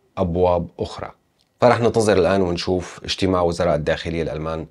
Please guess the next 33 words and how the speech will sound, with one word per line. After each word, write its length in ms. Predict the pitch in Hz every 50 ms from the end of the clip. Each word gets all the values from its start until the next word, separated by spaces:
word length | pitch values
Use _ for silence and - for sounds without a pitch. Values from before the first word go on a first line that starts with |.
| _ _
خلال 340 | - - - 85 90 82 80
عدة 320 | 87 95 85 90 90 - -
أسابيع 400 | - - 82 76 82 85 78 73
إن 60 | 76
كان 340 | 76 - 85 80 80 82 78
سيتم 560 | - - 80 80 78 - 92 87 87 85 85 - _
اتخاذ 500 | - 90 - - 95 90 98 95 90 80
أي 200 | 76 82 85 76
إجراء 360 | 80 78 85 82 82 82 -
في 220 | - - - 82 73
هذا 400 | 76 78 76 76 76 76 - 73
الاتجاه. 460 | 82 82 78 - 98 82 76 69 - - - _ _ _ _ _ -
الموضوع 320 | 123 123 120 123 139 135
التالي، 400 | 123 - - 92 85 80 82 82 - - - - - _ _ - 98
إعادة 420 | 107 107 127 147 151 127 139 131 -
فتح 500 | - - - 127 123 127 117 - - -
ملف 580 | 104 92 92 98 110 117 - - - - _ _ _ _ _ -
مواطن 440 | - 98 104 110 117 113 110 104 92
سوري 320 | - - 101 101 98 98
حصل 220 | - - - - 135
على 100 | 113 98
الجنسية 340 | 90 95 90 - - 110
الألمانية 400 | 98 80 82 85 85 85 90 95
منذ 220 | 87 85 80 85 82
زمن 320 | 82 92 87 87 87 85
قريب، 420 | - - 85 82 90 127 143 139 143 _ _ -
ثم 380 | - 110 104 107 101 107 107 92 - - - _ _ _ _ 95
إعادة 240 | 95 98 110 - 104
فتح 280 | - 113 - - -
ملفه 580 | 98 98 104 104 - - 98 98 104 104 98 - - _ _ _ _
لتقييم 880 | - 90 90 98 95 - - - - - - 110 113 147 165 156 135 120
الوضع 460 | 107 101 95 95 107 107 113 104 - - 85 82 - _ -
الذي 460 | 98 98 98 95 87 98 101 98 -